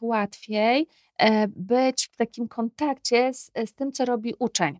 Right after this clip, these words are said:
Czyli, że można łatwiej zobaczyć, jak, e, on przestaje pisać. E, można też zobaczyć łatwiej być może, że się rozgląda. Więc to są, e, takie pierwsze strategie, które przychodzą mi do głowy, właśnie jak mamy,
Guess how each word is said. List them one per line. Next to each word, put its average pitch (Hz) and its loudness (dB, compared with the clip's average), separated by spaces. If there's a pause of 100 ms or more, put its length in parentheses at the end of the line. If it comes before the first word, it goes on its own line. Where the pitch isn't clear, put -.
(140)
Czyli, 220 -4
że 226 0
można 226 -2 (300)
łatwiej 233 2
zobaczyć, 220 -2
jak, 208 0
e, 196 -2
on 214 0
przestaje 208 0
pisać. - -8 (420)
E, 185 0 (100)
można 214 2
też 208 4
zobaczyć 214 0
łatwiej 208 0
być - -8
może, 208 2
że 202 -2
się 202 2
rozgląda. 185 2 (420)
Więc 214 -6
to 214 -4
są, 185 -4 (100)
e, 180 -8
takie 165 -8 (360)
pierwsze 180 -6
strategie, 165 -16
które 175 -12
przychodzą - -10
mi 170 -8
do 175 -8
głowy, 202 -4
właśnie 185 -14
jak 180 -10 (380)
mamy, 190 -2